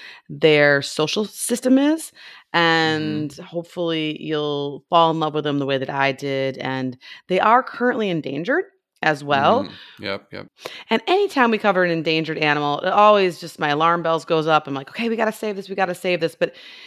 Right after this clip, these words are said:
Speaker 1: especially with the primate, when I was watching videos this week and just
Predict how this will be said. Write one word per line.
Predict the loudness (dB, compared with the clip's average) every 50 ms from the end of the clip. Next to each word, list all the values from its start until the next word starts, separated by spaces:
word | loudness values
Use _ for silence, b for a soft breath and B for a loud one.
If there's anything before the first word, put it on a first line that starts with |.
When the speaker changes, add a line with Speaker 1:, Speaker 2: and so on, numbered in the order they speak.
| B B B B B B B B B _ _ _ -6
Speaker 1:
especially | -4 -4 0 2 2 2 4 4 2 2
with | 2 2
the | 0
primate, | -2 0 2 4 4 4 4 2 2 2
when | 2 2
I | 2 0
was | 0 -2 -4
watching | -6 -6 -6 -4 -4 -6 -4 -2
videos | 0 0 2 4 4 4 4 4 2 0 -2 -6 -6
this | -6 -6 -6 -8 -8
week | -6 -2 -2 -2 -2 -2
and | -4 -6
just | -6 -8 -10